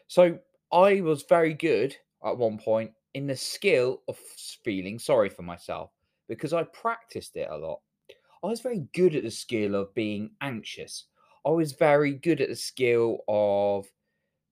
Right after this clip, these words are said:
saying nasty things to myself and having negative self-talk. I was very good at feeling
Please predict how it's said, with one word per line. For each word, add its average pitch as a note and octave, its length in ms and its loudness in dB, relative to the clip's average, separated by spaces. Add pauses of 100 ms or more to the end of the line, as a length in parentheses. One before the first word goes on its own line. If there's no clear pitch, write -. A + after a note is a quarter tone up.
(500)
saying C3 380 0
nasty C#3 340 -2
things F3+ 280 0
to G#2+ 60 -12
myself F#2 680 -6 (100)
and G2+ 600 -6 (500)
having A#2 380 4
negative A2+ 420 -2
self-talk. A2+ 720 2 (840)
I D3 260 6
was A#2 580 4 (200)
very A#2+ 360 6
good A2+ 560 0 (100)
at G#2 300 0 (1800)
feeling A2 560 -2